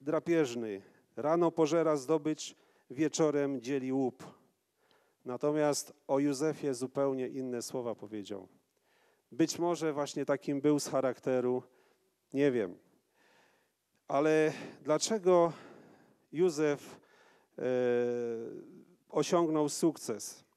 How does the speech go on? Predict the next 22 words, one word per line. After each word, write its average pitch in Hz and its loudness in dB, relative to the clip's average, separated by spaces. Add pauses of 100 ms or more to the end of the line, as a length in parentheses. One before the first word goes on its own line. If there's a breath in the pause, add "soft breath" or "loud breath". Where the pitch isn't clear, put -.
(160)
W - -8
jakich 175 -2
rzeczach 160 0
on 147 -2 (420 soft breath)
był 147 4
wierny, 135 2
w - -16
tych 143 -6
małych 151 4
rzeczach? 127 -2
Jakie 170 -4
to 170 -2
były 156 2
te, - -12
te 139 -6
małe 135 0
rzeczy? 123 -6
My 147 -4
wiemy, 170 0
że 139 -2
Józef 156 0
był 147 -2